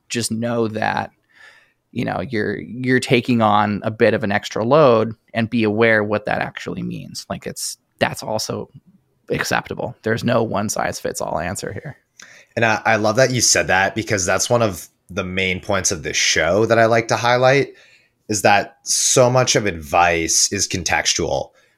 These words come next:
Speaker 2: I can give my opinion, you can give yours, and advice that works for us may not work for someone else. And I think that one thing that's very important that I wanna try to dig into with this show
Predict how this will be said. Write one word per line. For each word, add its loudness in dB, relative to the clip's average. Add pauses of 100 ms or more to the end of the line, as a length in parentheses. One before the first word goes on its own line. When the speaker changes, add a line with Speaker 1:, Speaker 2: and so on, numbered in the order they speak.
(220)
Speaker 2:
I 2
can -2
give 2
my 0
opinion, -2
you -2
can -6
give -4
yours, 2
and 0
advice 0
that 0
works -4
for 0
us 4
may -2
not 0
work -6
for -6
someone 0
else. 2 (520)
And 2
I 4
think 0
that 4
one -2
thing -2
that's -2
very 2
important 0
that 0
I 4
wanna -2
try 0
to -2
dig -2
into -2
with -4
this -4
show 0